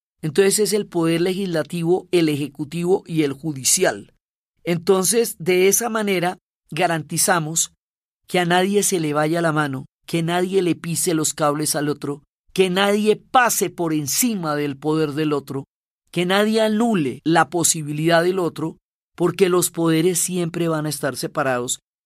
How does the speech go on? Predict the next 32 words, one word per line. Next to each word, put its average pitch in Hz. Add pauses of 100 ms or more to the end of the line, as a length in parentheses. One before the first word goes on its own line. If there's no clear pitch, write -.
(120)
y 160
eso 185
nos 170
va 147
a 156
garantizar 156 (260)
que 170
nadie 170 (120)
quiera 185
gobernar 160
él 156
solo. 120 (200)
Más 196
adelante 196
a 185
eso 185
se 185
le 156
van 151
a 175
poner 151
controles, 160
otros 156
mecanismos 151
de 170
control, 147
pero 135
eso 135
es 147
más 165
adelante. 151 (260)
Entonces, 190